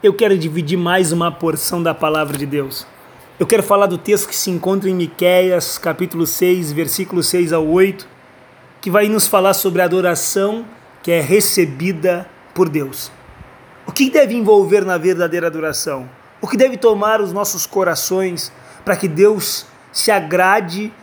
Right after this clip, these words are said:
da nossa adoração? Miqueias nos diz assim: "Preocupar-se com o que se apresentar a Deus." Quando nós chegamos na presença de Deus, nós estamos preocupados com o que nós temos ofertado a Ele,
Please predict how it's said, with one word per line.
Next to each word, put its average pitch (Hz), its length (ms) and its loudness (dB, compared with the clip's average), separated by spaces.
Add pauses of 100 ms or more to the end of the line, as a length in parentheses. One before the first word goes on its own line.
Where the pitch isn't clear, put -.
(140)
da 175 160 2
nossa 165 720 -2 (200)
adoração? 170 680 0 (680)
Miqueias 233 500 6
nos 202 180 -4
diz 196 160 -6
assim: 180 520 -4 (880)
"Preocupar-se 233 1200 0 (380)
com 214 200 4
o 208 60 -2
que 240 200 -2
se - 140 2
apresentar 190 1120 0 (180)
a 190 100 -10
Deus." 165 480 -2 (380)
Quando 311 180 2
nós 294 200 2
chegamos 233 360 4
na 214 120 0
presença 202 400 0
de 185 100 -4
Deus, 170 320 -2 (220)
nós 220 120 2
estamos 220 360 0
preocupados 190 840 2
com 175 100 -6
o - 20 -8
que 165 80 -10
nós 170 180 -4
temos 180 220 -6
ofertado 160 560 -2
a 143 40 0
Ele, 156 320 -2